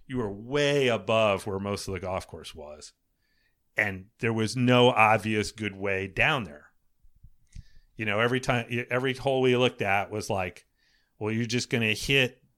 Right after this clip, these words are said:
downhill into the wind where it could go anywhere. And then you're gonna wind up in a place, if it's a longer hole, you're probably gonna wind up in a place where you can't see the green very well, 'cause you're gonna wind up in this bowl, and then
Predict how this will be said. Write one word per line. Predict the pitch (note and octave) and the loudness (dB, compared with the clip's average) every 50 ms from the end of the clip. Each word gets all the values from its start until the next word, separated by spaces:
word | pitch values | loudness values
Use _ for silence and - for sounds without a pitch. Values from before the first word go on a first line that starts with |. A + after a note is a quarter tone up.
| _ _ _ | _ _ _
downhill | - B2 B2 B2 C3 C3 B2+ C3 C3 B2+ B2 B2+ B2+ | 2 2 4 4 4 2 2 2 2 2 2 2 2
into | B2 A#2+ A#2 A2 G#2+ | 2 0 0 0 0
the | G#2+ | -2
wind | G2+ G2+ A2+ A#2 A#2+ B2 B2 A#2+ | -2 -2 -2 -2 0 0 0 0
where | A2 G#2 | 0 0
it | G#2 G2+ | 0 -2
could | - A2 G2 | -4 -8 -6
go | - A#2 G#2+ G#2 G2+ | -2 -2 0 0 0
anywhere. | G#2+ A2 A2+ A#2 A#2+ A2+ A2+ A#2 A#2 A#2 A#2 A#2 A2+ A2+ A#2 - _ _ _ _ _ _ _ _ _ _ | -2 -2 0 0 0 0 2 2 2 4 4 2 2 0 -4 -8 _ _ _ _ _ _ _ _ _ _
And | - A2 A2 | -6 -4 -2
then | A2 A2 G#2+ A2 A2 A2 G#2+ G#2 G2 F#2+ F#2+ - _ _ _ _ _ | 0 0 2 2 2 2 2 0 -4 -6 -10 -14 _ _ _ _ _
you're | A#2 A2 | -4 -2
gonna | A#2 A2+ G#2+ | -2 -2 -2
wind | G#2 G#2+ A2 A2+ A#2+ A#2+ A#2 | -2 0 0 2 2 2 2
up | A#2 A2 - | 2 2 0
in | A2+ | -2
a | G#2 G2+ | -4 -4
place, | - - - A2 A2 G#2+ G#2+ G#2 - - - - _ _ _ _ _ _ | -6 -6 -4 -2 0 -2 -2 -4 -6 -10 -12 -16 _ _ _ _ _ _
if | - G#2 - | -12 -10 -10
it's | G2+ - - | -10 -10 -10
a | G#2 | -6
longer | G#2 A#2 C3 D#3+ E3+ C#3 B2 G#2+ G2+ | -2 0 0 0 2 0 0 0 0
hole, | A2 G#2 | -2 -2
you're | G#2 G#2 | -2 -4
probably | G2+ - A#2+ A2+ A#2+ | -4 -2 -2 -2 0
gonna | A2+ A#2 A2+ | -2 -2 -2
wind | A2 G#2+ A2+ A2 A2 A2 | -2 0 0 0 0 0
up | G#2+ G#2 - | -2 -2 -4
in | G#2+ | -6
a | G#2 | -6
place | - - A2+ G2+ - | -6 -6 -6 -6 -6
where | - G2+ | -8 -10
you | G2 | -8
can't | - - G#2 F#2+ - | -8 -8 -8 -8 -8
see | - A2 | -10 -10
the | F2+ F2+ | -10 -10
green | E2 G2+ G2 F#2+ F2+ | -10 -10 -8 -8 -8
very | D#2+ D#2+ D#2 D#2 | -10 -10 -12 -12
well, | D2+ D2 - - _ _ _ _ _ _ _ _ _ _ _ _ _ | -12 -14 -18 -20 _ _ _ _ _ _ _ _ _ _ _ _ _
'cause | - - F#2 F2+ | -10 -10 -8 -8
you're | G2+ F#2 | -8 -6
gonna | A#2 G#2+ G#2 | -4 -4 -2
wind | G2+ G#2+ G#2+ G#2 G#2 | -2 -2 -2 -2 -2
up | G#2 - | -2 -4
in | G#2+ G2+ | -4 -8
this | G2 F#2+ | -8 -8
bowl, | - G2 - - A2+ G#2 G#2 G2+ G2 F#2 F#2 F#2 | -10 -14 -8 -4 -4 -2 -2 -2 -2 -4 -4 -6
and | F2+ F#2 | -8 -8
then | F#2 F2 F2 F2 F2 F2 E2+ - | -10 -10 -10 -12 -12 -14 -16 -18